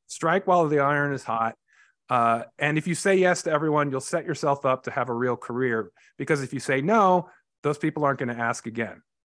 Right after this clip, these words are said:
Right. So there really was no option in the middle. I was one of five members in the band. You had, you know, a big management firm, record label, all these people involved who,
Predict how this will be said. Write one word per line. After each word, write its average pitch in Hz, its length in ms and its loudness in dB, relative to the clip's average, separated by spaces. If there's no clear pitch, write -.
Right. 123 360 0
So 156 300 2
there 196 140 4
really 285 260 4
was 202 260 6
no 170 220 2
option 151 560 -4
in 147 140 -2
the 147 40 0
middle. 165 240 2
I 151 60 2
was 175 140 0
one 185 260 4
of 170 100 0
five 156 300 0
members 143 340 -4
in 131 100 -6
the 123 60 -6
band. 110 400 -4
You 131 120 -4
had, 139 340 0
you 139 140 -2
know, 131 100 0
a 135 100 -4
big 131 400 -4
management 180 460 0
firm, 175 480 0
record 170 320 -4
label, 165 460 2
all 180 160 2
these 240 160 2
people 190 320 -2
involved 139 540 2
who, 139 340 -2